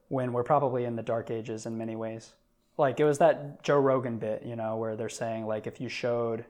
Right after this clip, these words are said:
technology from today to someone a few centuries ago, it would be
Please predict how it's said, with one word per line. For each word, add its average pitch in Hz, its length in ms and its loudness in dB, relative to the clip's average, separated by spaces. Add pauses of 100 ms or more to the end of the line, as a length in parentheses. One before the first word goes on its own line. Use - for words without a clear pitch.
(160)
technology 117 560 -4
from 120 180 -8
today 117 320 -2
to 117 80 -8
someone 120 300 -4
a - 20 -4
few 123 160 -4
centuries 117 520 -6
ago, 107 400 -2 (880)
it 139 120 -2
would 113 160 -2
be 107 420 -4